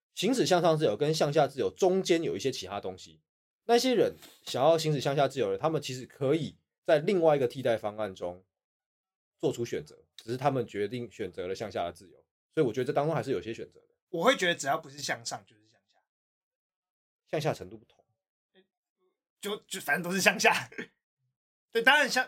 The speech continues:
Speaker 2: 有可能向下程度不同。
Speaker 1: 不是，我，我觉得向上的程度也有所不同啊。
Speaker 2: 哎，当然，当然，
Speaker 1: 对啊，
Speaker 2: 当然。
Speaker 1: 对，它是有些不同，它压力会不同啊。
Speaker 2: 但是，但是只要不是向上，就是向下，没有所谓的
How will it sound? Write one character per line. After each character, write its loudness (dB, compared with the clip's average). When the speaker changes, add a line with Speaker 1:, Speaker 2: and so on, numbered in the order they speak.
Speaker 2:
有 2
可 -2
能 6
向 0
下 2
程 8
度 4
不 -
同。 6
Speaker 1:
不 0
是， 6
我， 8
我 8
觉 -2
得 -12
向 4
上 4
的 0
程 -2
度 0
也 4
有 4
所 -2
不 -4
同 -10
啊。 -20
Speaker 2:
哎， 2
当 6
然， 2
当 4
然， 2
Speaker 1:
对 8
啊， 4
Speaker 2:
当 0
然。 -12
Speaker 1:
对， 6
它 0
是 0
有 4
些 0
不 0
同， -2
它 4
压 8
力 2
会 4
不 -6
同 -8
啊。 -20
Speaker 2:
但 2
是， -2
但 -4
是 -14
只 -6
要 2
不 -6
是 -8
向 -2
上， -8
就 -20
是 -20
向 -20
下， -20
没 -2
有 2
所 -6
谓 -2
的 -6